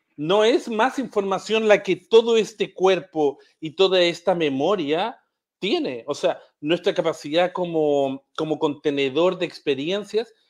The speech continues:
es igualmente muy limitada. Entonces, llamémosle que, ya, imagínate que tengamos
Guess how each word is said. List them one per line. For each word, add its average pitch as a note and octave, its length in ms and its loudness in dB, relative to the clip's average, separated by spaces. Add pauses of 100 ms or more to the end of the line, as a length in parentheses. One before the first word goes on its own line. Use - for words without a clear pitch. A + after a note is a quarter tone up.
(260)
es A3 320 -2
igualmente G3 640 0
muy F3+ 260 -4
limitada. F#3+ 800 -8
Entonces, E3 680 -4 (420)
llamémosle A3 640 4
que, F3 300 0
ya, C3+ 240 2
imagínate F3+ 460 -4
que F3+ 100 -4
tengamos D#3+ 640 -4